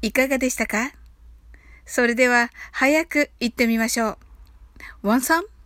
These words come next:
Thank you. I'm sure you did it.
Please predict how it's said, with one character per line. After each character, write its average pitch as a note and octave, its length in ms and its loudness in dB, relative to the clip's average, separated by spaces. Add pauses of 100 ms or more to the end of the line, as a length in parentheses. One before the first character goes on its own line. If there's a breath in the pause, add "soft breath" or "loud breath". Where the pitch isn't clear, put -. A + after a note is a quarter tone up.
(880 soft breath)
Thank F4+ 420 -2
you. A3+ 420 0 (920 loud breath)
I'm A3+ 140 4
sure E4 380 0
you D4 160 0
did D#4+ 260 -2
it. B3 480 -4